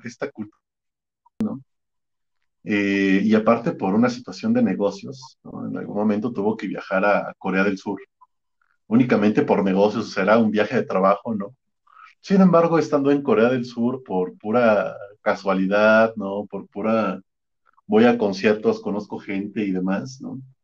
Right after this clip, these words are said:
Conoció a la banda coreana de death metal, Necramid, ¿no? Y, y, y, pues dijo, "Ay, son coreanos, hacen death metal,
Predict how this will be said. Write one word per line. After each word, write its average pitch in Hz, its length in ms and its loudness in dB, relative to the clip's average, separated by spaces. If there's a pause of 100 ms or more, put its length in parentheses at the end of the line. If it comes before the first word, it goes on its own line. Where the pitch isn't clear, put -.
(680)
Conoció 113 480 4
a 135 80 8
la 120 120 6
banda 120 300 2
coreana 110 540 2
de 98 140 -4
death 104 200 -2
metal, 107 540 -4 (720)
Necramid, 113 680 2 (580)
¿no? 110 300 -2
Y, 104 40 0
y, 95 800 -4
y, - 20 -8
pues 95 480 -10
dijo, - 420 -4
"Ay, 185 280 0 (200)
son - 520 -8
coreanos, 131 720 4
hacen 117 280 -2
death 110 200 0
metal, 107 500 0